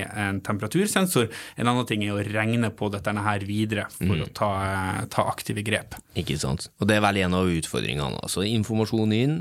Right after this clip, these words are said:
Speaker 2: utregninger.
Speaker 1: Ja.
Speaker 2: Hvordan andre utfordringer har vi på den teknologien her?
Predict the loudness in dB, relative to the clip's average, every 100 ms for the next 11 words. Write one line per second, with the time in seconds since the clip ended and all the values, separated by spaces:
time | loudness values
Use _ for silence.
0 | -4 -4 0 0 0 -2 0 2 2 0
1 | -8 -10 -10 -12 -20 -6 0 2 4 4
2 | 2 2 2 2 2 2 2 2 0 0
3 | 0 2 0 2 2 2 2 -2